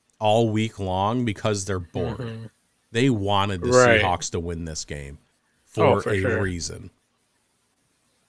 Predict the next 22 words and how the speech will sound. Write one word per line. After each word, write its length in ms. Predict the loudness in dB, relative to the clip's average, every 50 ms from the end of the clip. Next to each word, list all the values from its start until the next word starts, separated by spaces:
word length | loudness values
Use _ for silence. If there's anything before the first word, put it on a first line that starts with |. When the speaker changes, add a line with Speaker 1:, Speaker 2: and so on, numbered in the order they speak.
| _ _ _ _ _ _
Speaker 1:
So 160 | -8 -6 -4
<laughs> 680 | -4 -6 -6 -10 -14 -16 -18 -20 -16 -14 -14 -10 -6 -2
I 100 | -2 -2
think 360 | -2 0 2 2 2 2 2
that 300 | 0 0 2 2 0 -2
had 280 | -2 -2 0 0 0 -2
a 140 | -4 -6 -6
lot 440 | -4 -4 -2 0 0 0 0 -2 -6
to 80 | -8
do 420 | -6 -4 -2 -2 -2 -2 -4 -6 -8 _ _ _ _ _ _ _ _ _
with 160 | -6 -4 -2
the 80 | -2 -2
level 360 | 0 0 0 -2 -4 -6 -6
of 60 | -6
play 260 | -6 -4 -4 -2 -2 -2
Speaker 2:
Mm-hmm. 80 | -4
Speaker 1:
that 140 | -4 -6 -8
the 60 | -8
Seahawks 480 | -8 -6 -4 -4 -2 -4 -4 -6 -10 -12
put 160 | -12 -10 -10
out 220 | -8 -10 -10 -12 -14
there. 240 | -14 -14 -14 -14